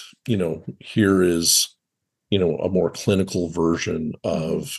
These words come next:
an answer paired with our experience." And that's been really helpful. Um, and then since then, we, we've written a book, um,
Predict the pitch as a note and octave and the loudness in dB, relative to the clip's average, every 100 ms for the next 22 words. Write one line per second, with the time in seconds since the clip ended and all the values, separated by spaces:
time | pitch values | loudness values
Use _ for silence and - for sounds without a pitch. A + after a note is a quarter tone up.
0 | - - D#2+ D#2+ D#2 - E2 D#2+ - - | -10 -6 -2 -2 -2 -2 -4 -6 -10 -20
1 | _ _ - - B2 A#2 A2 F#2 E2 D#2 | _ _ -8 2 6 8 6 4 0 0
2 | D2 - - _ _ _ - E2 D#2+ D2+ | -2 -6 -18 _ _ _ -4 -2 0 -2
3 | - D#2+ D#2+ - - - - F#2 D#2+ E2 | -4 -6 -8 -12 -8 -8 -4 -2 -2 -4
4 | E2 D#2+ F#2 F#2+ - D3+ - C3 A2 F#2+ | -4 -4 -4 -2 2 4 6 8 8 6
5 | E2+ - - - F2+ - _ - E2+ E2+ | 4 -2 -8 -10 -10 -14 _ -10 -8 -8
6 | - - - - _ - - - - _ | -10 -10 -12 -14 _ -10 -10 -14 -20 _
7 | _ - A#2+ A#2 A2+ - A2+ - A2+ A#2+ | _ 4 6 8 6 6 4 6 4 4
8 | A#2 G#2+ G#2+ G#2 G#2 F#2+ F#2 F2 - C3 | 4 2 0 -4 -6 -2 -2 -2 -8 -4
9 | F#2 F2+ E2 E2 D3+ D3+ - - - - | 2 2 4 6 4 4 -4 -14 -14 -4
10 | F#2 D#2+ D#2 - F2 E2+ | 0 0 0 -4 -4 -6